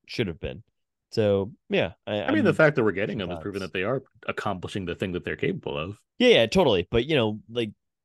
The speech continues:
Speaker 1: we've talked about some of the errors of the films
Speaker 2: Oh,
Speaker 1: that we've
Speaker 2: sure.
Speaker 1: seen straight to Netflix, where it's like, "I don't know what this is, but, you know, this isn't very good." Um, and I think that this is, like, a great compliment to Netflix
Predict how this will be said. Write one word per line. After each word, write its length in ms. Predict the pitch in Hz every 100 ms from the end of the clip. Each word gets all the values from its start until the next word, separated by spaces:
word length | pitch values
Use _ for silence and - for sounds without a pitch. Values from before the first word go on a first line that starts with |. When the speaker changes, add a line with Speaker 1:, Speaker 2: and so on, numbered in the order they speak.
| -
Speaker 1:
we've 200 | 131 127
talked 160 | 156
about 200 | 143 113 104
some 200 | - -
of 80 | 107
the 140 | 95
errors 580 | - 98 98 98 95 92
of 540 | - 92 87 87 85 87 _
the 100 | 92
films 260 | - 90 90
Speaker 2:
Oh, 60 |
Speaker 1:
that 40 | 85
we've 100 | 85
Speaker 2:
sure. 160 | 107
Speaker 1:
seen 80 | 82
straight 220 | - 92
to 80 | -
Netflix, 500 | 90 80 90 82 - -
where 100 | 87
it's 120 | 85
like, 140 | 92 - -
"I 100 | 127
don't 120 | 95
know 260 | 85 82 78
what 260 | - 85 -
this 180 | 87 -
is, 320 | 80 78 -
but, 280 | - 85 76 - _ _ -
you 80 | 95
know, 140 | 85
this 160 | 90 104
isn't 240 | 92 85
very 180 | 82 82
good." 500 | 85 82 78 80 80 -
Um, 360 | 90 82 80
and 240 | - 98 82
I 80 | 92
think 160 | 123
that 120 | 110
this 180 | 110 -
is, 100 | 120
like, 100 | 127
a 60 | 127
great 360 | 101 92 139 - _ -
compliment 480 | - 156 101 78 - _ _ _
to 300 | - 107 98
Netflix 540 | 92 107 - 104 95